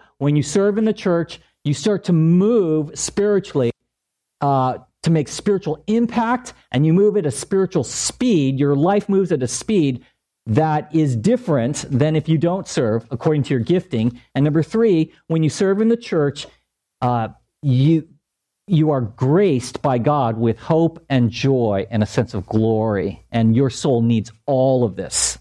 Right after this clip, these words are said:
okay? And so let's take a brief look here at this. Uh, turn with me to the, uh, to Galatians in the New Testament. In the book of Galatians, chapter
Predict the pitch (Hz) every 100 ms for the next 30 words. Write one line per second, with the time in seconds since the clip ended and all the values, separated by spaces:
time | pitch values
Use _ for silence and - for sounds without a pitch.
0 | - - 113 110 - - _ - 123 151
1 | 208 - 240 185 139 156 160 156 143 120
2 | 110 - _ _ _ _ - 131 101 95
3 | - _ _ - 113 127 104 - - -
4 | 117 - 190 220 220 220 165 139 131 110
5 | - 139 113 101 - 113 120 123 139 -
6 | 208 214 - - - - _ - - 123
7 | 131 147 143 143 117 110 90 - - _
8 | _ _ _ _ _ _ _ _ _ -
9 | - - _ _ _ _ _ _ _ -
10 | - - - - - - - - - 143
11 | 269 302 226 180 185 - 113 95 - -
12 | 180 180 202 185 180 -